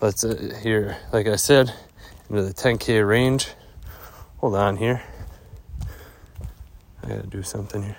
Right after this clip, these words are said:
I'm breathing hard 'cause I'm on a walk doing this because it's the only time I can get some fucking decent quiet, you know?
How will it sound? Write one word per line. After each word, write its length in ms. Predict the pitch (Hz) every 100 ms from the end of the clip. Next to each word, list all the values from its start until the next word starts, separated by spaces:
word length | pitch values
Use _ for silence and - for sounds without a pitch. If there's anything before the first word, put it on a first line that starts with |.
| -
I'm 100 | 107
breathing 300 | 135 151 113
hard 260 | 107 98 87
'cause 120 | -
I'm 120 | 104
on 140 | 107 98
a 40 |
walk 380 | 90 98 92 -
doing 200 | 95 95
this 180 | 90 -
because 220 | 107 92
it's 100 | -
the 60 |
only 120 | 113 98
time 160 | 104
I 60 | 95
can 80 | 98
get 120 | -
some 140 | 104
fucking 300 | 104 95 101
decent 360 | 101 98 104 95
quiet, 400 | 98 95 95 - -
you 100 | 117
know? 180 | 98